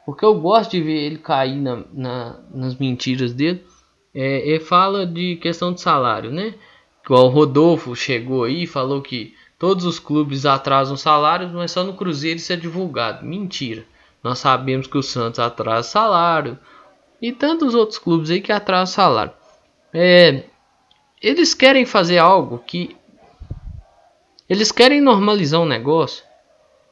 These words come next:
que é bizarro, é medonho, é patético, que é o atraso de salário, porque todos os outros clubes atrasam. É...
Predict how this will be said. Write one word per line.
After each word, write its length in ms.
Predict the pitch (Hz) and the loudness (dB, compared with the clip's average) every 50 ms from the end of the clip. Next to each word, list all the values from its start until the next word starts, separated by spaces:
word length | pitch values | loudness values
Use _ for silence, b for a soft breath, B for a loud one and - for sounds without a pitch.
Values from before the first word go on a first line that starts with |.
| _ _ _ _ _ - | _ _ _ _ _ -6
que 180 | - 196 208 214 | 0 4 6 6
é 120 | 226 214 | 6 4
bizarro, 720 | 190 185 214 226 214 165 139 147 147 165 190 180 156 160 | 4 2 2 2 2 2 4 4 6 6 6 6 4 2
é 40 | 160 | 0
medonho, 640 | 160 160 151 139 123 123 139 156 175 175 156 143 143 | 0 0 0 -2 -2 0 0 0 0 0 -2 -2 -4
é 60 | 139 | -4
patético, 680 | - - 131 127 - - 165 180 165 - - - 127 | -4 -4 -4 -2 -2 -2 -2 -2 -2 -4 -6 -12 -14
que 120 | - - 185 | -10 -6 -4
é 20 | |
o 40 | 208 | -2
atraso 460 | 202 196 - 160 147 143 139 135 127 | -2 -2 -2 -2 0 0 -2 -4 -6
de 120 | 131 - - | -10 -10 -6
salário, 560 | - 135 107 113 123 139 170 175 139 135 - _ b b b b b b b b b b b b b - | -4 -4 -2 -2 -2 -2 -2 -4 -6 -8 -12 _ b b b b b b b b b b b b b -2
porque 300 | 285 262 - - 302 302 | -2 -2 0 0 -2 -2
todos 360 | - - 302 320 339 330 320 | 0 0 0 2 2 2 2
os 240 | 302 285 269 233 226 | 2 2 2 4 4
outros 300 | 240 233 233 233 - - | 4 4 2 0 -6 -8
clubes 340 | - 196 208 226 233 233 | -4 -4 -4 -2 -2 -2
atrasam. 640 | 240 247 233 233 - 202 196 208 208 175 131 101 - - _ _ _ _ _ _ _ _ _ b b b b b b b b - | 0 0 0 -2 -2 -2 -2 0 0 -2 -4 -6 -10 -16 _ _ _ _ _ _ _ _ _ b b b b b b b b -8
É... 600 | - 117 127 135 135 131 131 123 113 117 113 | -4 -2 0 0 2 2 0 0 -2 -4 -6